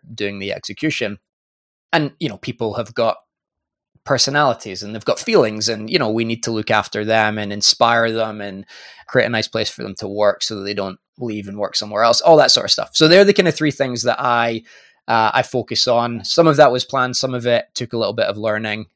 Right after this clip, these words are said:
But if I, if I know that those three aspects are, are taken care of, we can find deals, we can fund them, and then I can kind of keep the team,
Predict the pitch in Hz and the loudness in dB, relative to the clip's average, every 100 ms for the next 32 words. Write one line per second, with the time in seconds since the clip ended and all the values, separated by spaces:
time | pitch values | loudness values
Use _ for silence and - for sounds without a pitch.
0 | _ 120 - 131 - 170 175 - 190 190 | _ 0 0 2 6 8 8 6 6 4
1 | 170 139 143 135 - - 139 117 113 - | 2 2 2 2 0 -2 2 4 4 2
2 | 117 - - 110 101 120 - 120 - 110 | 0 0 -2 -4 -4 -8 -4 -6 -6 -12
3 | 104 113 123 117 120 127 117 - 180 156 | -6 4 6 6 0 -4 -2 2 2 2
4 | 131 127 123 120 - _ _ _ - 131 | 4 6 6 6 0 _ _ _ -6 -4
5 | - 120 - 151 143 135 131 131 123 - | -4 -6 0 2 2 4 4 4 -2 -10
6 | _ _ _ 139 123 120 120 117 117 113 | _ _ _ -2 0 -2 0 0 0 -4
7 | 113 - 131 131 127 - 123 113 107 95 | -6 -6 0 0 0 -4 -4 -4 -10 -14
8 | _ _ _ _ - 131 120 110 - - | _ _ _ _ -10 -6 -6 -8 -10 -10
9 | 135 - 117 113 110 _ - - 139 127 | -10 -10 -6 -4 -4 _ -10 -4 -4 -4
10 | 117 110 | -4 -8